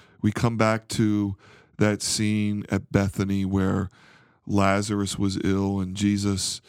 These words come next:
didn't come at the time he should have, and Lazarus had died and was buried, and Jesus looked around, the people were mourning.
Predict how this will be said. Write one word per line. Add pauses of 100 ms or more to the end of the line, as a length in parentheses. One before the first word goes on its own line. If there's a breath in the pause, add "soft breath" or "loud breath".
(640 loud breath)
didn't
come
at
the
time
he
should
have,
and
Lazarus
had
died
and
was
buried,
and
Jesus
looked
around,
the
people
were
mourning.